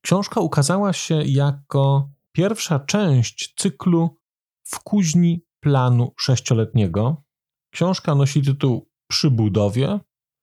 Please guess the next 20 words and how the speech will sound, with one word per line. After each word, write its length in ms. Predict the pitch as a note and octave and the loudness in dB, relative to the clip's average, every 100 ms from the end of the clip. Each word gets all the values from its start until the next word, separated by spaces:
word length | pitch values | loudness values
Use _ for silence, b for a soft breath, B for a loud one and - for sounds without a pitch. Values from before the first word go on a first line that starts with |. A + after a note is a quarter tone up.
| _ - | _ -6
a 180 | D3 D3 | 0 2
napisał 480 | F3 C#4 B3+ C4 | 0 -2 -2 0
ją 160 | F3 F3 | 0 0
Tadeusz 400 | F3 D3 C3+ C3 | 0 0 2 0
Konwicki. 640 | - B2 F#2+ - - - - _ _ _ _ _ _ _ - | 2 2 0 -4 -10 -12 -14 _ _ _ _ _ _ _ -6
Jest 400 | D#3 B3+ - _ | -4 -4 -6 _
to 380 | F3+ F3 F3+ - - | -2 0 -2 -6 -2
druga 420 | B2+ F3 F#3+ C#3 | 0 2 2 0
książka 420 | - C3+ B2+ - | 0 0 0 0
Tadeusza 400 | C#3 C3 C3+ C#3+ | 0 2 2 0
Konwickiego, 680 | C#3 C3+ B2 B2+ - B2 A#2 | 2 2 2 -2 -2 0 -2
którą 260 | - B2+ B2 | 0 0 2
napisał, 720 | B2 - A2 - G2 C3+ - _ _ | 0 -2 -4 -2 -2 -4 -8 _ _
a 80 | D3+ | -6
pierwsza, 340 | E3 G#3 G#3+ | -2 -2 -2
która 180 | G#3 G#3 | -4 -2
ukazała 360 | G3+ G3 F#3+ F3+ | -2 -2 0 -2
się 120 | - | -2
w 80 | - | -2
Polsce 540 | C3 G#2+ - B2+ C3+ | 0 -2 -4 -2 -2